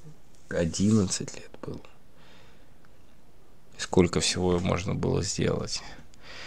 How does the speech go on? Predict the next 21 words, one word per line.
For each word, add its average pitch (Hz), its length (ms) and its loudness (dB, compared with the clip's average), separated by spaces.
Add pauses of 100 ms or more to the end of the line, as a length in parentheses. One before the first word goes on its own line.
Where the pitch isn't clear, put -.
(340)
А 95 80 12
я 113 120 12
не 110 120 12
согласен, 98 500 12
что - 180 6
внучата 87 540 10
селяют 87 520 12
русские, 101 520 8
они 87 160 10
уже 92 240 8
научились 92 600 6
нормально 90 440 8
токены, 98 480 6
как - 220 4
в 92 60 6
английском. 85 720 6
Но 80 80 8
я 85 60 6
тоже 82 320 8
не 78 100 6
согласен. 82 680 4